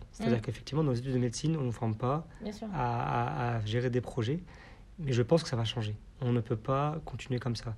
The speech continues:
Speaker 1: Donc, euh, nous, euh, moi, en tout cas, mes équipes, ce qu'on a envie de faire, alors est-ce que, est-ce que cette culture-là, je l'avais avant, ou est-ce que c'est le fait de faire du management qui m'a fait changer, ouvrir les yeux sur, euh, le lien qu'on peut faire entre, euh, l'hôpital tel qu'il existe, euh, depuis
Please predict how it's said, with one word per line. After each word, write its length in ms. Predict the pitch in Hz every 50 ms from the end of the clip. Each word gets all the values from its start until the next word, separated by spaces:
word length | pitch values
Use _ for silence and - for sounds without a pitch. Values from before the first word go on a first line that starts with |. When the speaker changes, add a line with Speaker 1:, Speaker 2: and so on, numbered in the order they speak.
| - - - - - - - - -
Speaker 1:
Donc, 180 | - - - 135
euh, 60 | 123
nous, 340 | 127 143 160 180 185 185 185 - - - - - - - -
euh, 380 | 151 127 120 120 120 120 120 117
moi, 160 | 117 123 127
en 40 | 120
tout 100 | - -
cas, 60 | 127
mes 180 | 117 117 107 110
équipes, 180 | 110 - -
ce 60 | - -
qu'on 140 | - 120 117
a 20 |
envie 220 | 117 113 110 110 110
de 80 | -
faire, 320 | - - 165 180 185 - - - - - - - - -
alors 100 | - -
est-ce 100 | 113 110 -
que, 100 | - 151
est-ce 300 | 143 170 247 190 - -
que 100 | - 160
cette 180 | - 139 -
culture-là, 380 | - - 123 - - 131 139 127
je 100 | 113 120
l'avais 160 | 117 113 123
avant, 420 | 123 123 117 123 131 127 123 147 151
ou 100 | 131 123
est-ce 100 | 123 117
que 80 | - 139
c'est 140 | - - 131
le 80 | 123
fait 180 | 113 - 165 160
de 120 | 127 127
faire 180 | 113 - 143 127
du 80 | 117
management 420 | 120 123 123 127 120 120 135 139 135
qui 80 | - -
m'a 100 | 117 110
fait 120 | - -
changer, 420 | 107 - - 135 131 123 131 139 135 - - - - - - - -
ouvrir 220 | - 120 120 120 117
les 200 | 117 117 107 110
yeux 200 | 127 135 139 139 - - - - - - - - - -
sur, 560 | - - - - - - 123 120 117 110 117
euh, 100 | 117 113
le 140 | 113 113 117
lien 260 | 120 120 135 139 143
qu'on 120 | 143 -
peut 140 | - - -
faire 160 | - - 131
entre, 280 | 127 123 - - - 127
euh, 120 | 127 127 120 - - - - - - - - - 151 123
l'hôpital 680 | 113 113 117 127 123 - 120 113 - 139 131 131 127 117
tel 140 | - 120 -
qu'il 200 | - - - 123
existe, 320 | 120 117 117 123 - - 131
euh, 300 | 120 117 113 113 113 113
depuis 300 | 110 117 110 - -